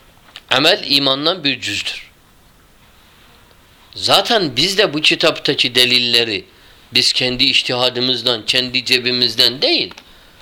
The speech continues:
Ben, biz getirmişiz bunu demiyoruz.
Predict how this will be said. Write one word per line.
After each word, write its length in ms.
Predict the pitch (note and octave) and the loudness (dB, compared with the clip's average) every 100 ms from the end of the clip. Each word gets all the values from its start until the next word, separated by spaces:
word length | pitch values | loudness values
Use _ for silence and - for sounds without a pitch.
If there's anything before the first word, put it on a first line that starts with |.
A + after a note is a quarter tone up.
| - - - _ - _ _ _ _ - _ _ _ _ - - _ _ _ _ _ _ _ _ - _ _ _ _ _ A#2 | -20 -20 -20 _ -20 _ _ _ _ -20 _ _ _ _ -20 -20 _ _ _ _ _ _ _ _ -20 _ _ _ _ _ 2
Ben, 200 | C#3 E3+ C3+ | 2 2 -2
biz 440 | B2 F#3+ E3 - - - - _ _ _ - - - A#2+ | -2 0 0 -6 -8 -20 -20 _ _ _ -20 -20 -20 -4
getirmişiz 800 | C3+ D3 D#3+ D3+ D#3 D3+ D3+ C3 | 0 2 2 2 2 2 0 -2
bunu 220 | D3 D3+ | -2 0
demiyoruz. 600 | G3 D#4+ G3 A2 F#2 - | 0 2 0 0 -4 -8